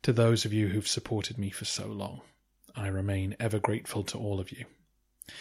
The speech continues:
I will announce on the free feed when these bonus episodes are available, so anyone who wants to pause their Patreon subscription until there is new content,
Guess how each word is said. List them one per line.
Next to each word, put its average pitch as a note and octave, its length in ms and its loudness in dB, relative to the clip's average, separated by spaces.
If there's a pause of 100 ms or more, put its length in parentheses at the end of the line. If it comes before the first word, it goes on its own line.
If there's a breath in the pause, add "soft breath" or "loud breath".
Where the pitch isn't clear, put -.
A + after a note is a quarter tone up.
(160 loud breath)
I C3+ 120 10
will A3 160 12
announce G3 460 12
on G3+ 240 8
the F3+ 60 10
free G3 320 8
feed G2+ 300 4
when A#2 220 4
these A2 160 4
bonus A2 340 2
episodes G2+ 640 0 (320 soft breath)
are A2 60 0
available, A2+ 480 6
so - 220 2
anyone E3 320 12
who C3+ 100 8
wants B2+ 300 4
to C#3 80 2
pause D3+ 420 8
their A2 180 4
Patreon A2+ 520 2
subscription - 560 2
until D3 500 6 (140)
there A2 240 2
is F3+ 280 8
new G#2+ 160 2
content, G#2+ 540 0